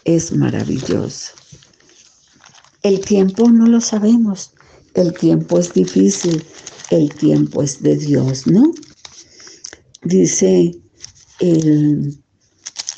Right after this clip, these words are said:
en el libro del Apocalipsis, capítulo dos,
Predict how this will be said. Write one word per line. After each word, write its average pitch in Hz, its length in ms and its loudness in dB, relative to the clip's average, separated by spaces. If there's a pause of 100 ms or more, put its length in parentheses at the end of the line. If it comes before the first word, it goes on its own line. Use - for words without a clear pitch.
en 180 160 2
el 156 180 4
libro 151 320 2
del 156 200 2
Apocalipsis, 160 1000 -2
capítulo 151 600 0
dos, 202 460 0